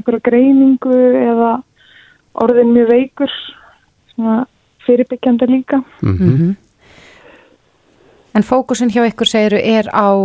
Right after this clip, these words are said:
Speaker 3: eh, sko, aðgengi fyrir alla. Eh, er að
Speaker 1: Já.
Speaker 3: þínu mati aðgengi nógu gott hér á Íslandi að þjónustu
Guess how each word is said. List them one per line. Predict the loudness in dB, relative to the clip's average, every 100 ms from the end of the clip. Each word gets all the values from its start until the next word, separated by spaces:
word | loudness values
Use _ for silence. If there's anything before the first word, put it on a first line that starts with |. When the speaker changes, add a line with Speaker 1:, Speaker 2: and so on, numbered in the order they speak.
| -2 -6
Speaker 3:
eh, | -10
sko, | -8 -6 -6 _
aðgengi | -2 -2 -2 -4 -4 -2
fyrir | -2 0
alla. | -2 -4 -4 -4 -8 -16
Eh, | -16 -12 -14 -14 -18
er | -2 2
að | 2 0
Speaker 1:
Já. |
Speaker 3:
þínu | -2 -2
mati | 0 0
aðgengi | -2 -2 -4 -2
nógu | 0 0 0
gott | -2 -4 -6
hér | -4 0
á | -2
Íslandi | -2 -4 -2 -4 -6 -12 -20 -20 _ _ -2
að | -2 -4 -8 -18 _ _ _ _ _ _ -20 -20 -20 -4
þjónustu | 0 0 -2 -2